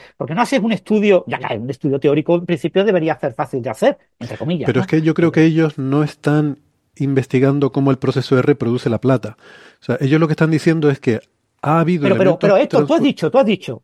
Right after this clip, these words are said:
Speaker 1: Héctor, tú has dicho, la figura uno es la que más me gusta porque presenta un exceso entre lo observado y lo teórico.
Speaker 2: Mm.
Speaker 1: Y ahora me estás diciendo,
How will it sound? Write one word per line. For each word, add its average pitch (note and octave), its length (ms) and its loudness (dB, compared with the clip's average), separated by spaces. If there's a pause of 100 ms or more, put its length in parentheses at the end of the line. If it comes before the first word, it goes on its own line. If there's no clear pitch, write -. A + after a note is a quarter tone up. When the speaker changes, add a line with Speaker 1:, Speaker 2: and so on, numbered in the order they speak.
(120)
Speaker 1:
Héctor, G3+ 300 -4
tú G#3 100 -4
has F#3 100 0
dicho, B2+ 360 -8 (180)
la E3+ 200 2
figura E4 340 4
uno F4 220 4
es C4+ 40 2
la C#4 80 2
que C#4 120 2
más D4 260 0
me D4 140 0
gusta E4+ 360 4
porque A3 220 0
presenta C#4+ 460 0
un C4 100 2
exceso F3 540 0
entre E3 220 0
lo E3 120 2
observado A#3+ 640 2
y - 20 4
lo C4+ 140 4
teórico. D3+ 500 2 (180)
Speaker 2:
Mm. A2+ 120 -12 (420)
Speaker 1:
Y F3 80 2
ahora B3+ 120 4
me D#4 80 0
estás C4+ 140 0
diciendo, D#4 480 0